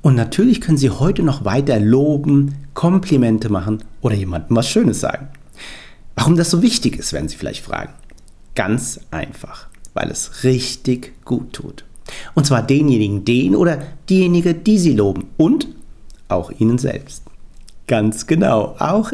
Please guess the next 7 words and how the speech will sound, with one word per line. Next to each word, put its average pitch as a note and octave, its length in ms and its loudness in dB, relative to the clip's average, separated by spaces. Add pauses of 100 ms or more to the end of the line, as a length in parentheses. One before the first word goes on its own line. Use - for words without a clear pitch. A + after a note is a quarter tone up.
Ihnen F3 260 2
selbst. - 480 -6 (220)
Auch A3 280 0
Sie - 480 2 (140)
schütten G2+ 560 -2 (160)
Glückshormone G2 800 -2
aus, D#3+ 300 -6